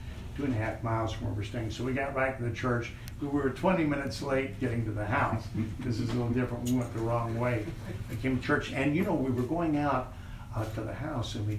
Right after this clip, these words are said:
came past farm after farm, horse farm, you know, beautiful bluegrass, beautiful farms. And, and I was thinking, "Wow, this is great. I, Brother Vince probably has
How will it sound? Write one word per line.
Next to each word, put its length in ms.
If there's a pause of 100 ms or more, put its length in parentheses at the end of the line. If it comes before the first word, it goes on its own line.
came 280
past 320 (420)
farm 480 (100)
after 260
farm, 240 (260)
horse 320
farm, 300 (160)
you 80
know, 80 (340)
beautiful 400 (360)
bluegrass, 680 (340)
beautiful 380 (100)
farms. 420
And, 160 (440)
and 180
I 80
was 100
thinking, 340
"Wow, 500 (380)
this 220
is 160
great. 380
I, 120 (920)
Brother 180
Vince 260
probably 420
has 340